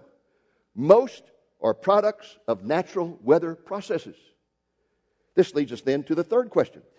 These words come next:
How then can we know when a natural calamity is a remedial judgment? Well, it's not always easy to know. One thing I would point to is the timing of it. How does this calamity relate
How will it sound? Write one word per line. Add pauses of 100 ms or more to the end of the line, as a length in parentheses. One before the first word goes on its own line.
(340)
How
then
can
we
know
when
a
natural
calamity
is
a
remedial
judgment?
Well,
it's
not
always
easy
to
know. (1600)
One
thing
I
would
point
to
is
the
timing
of
it. (340)
How
does
this
calamity
relate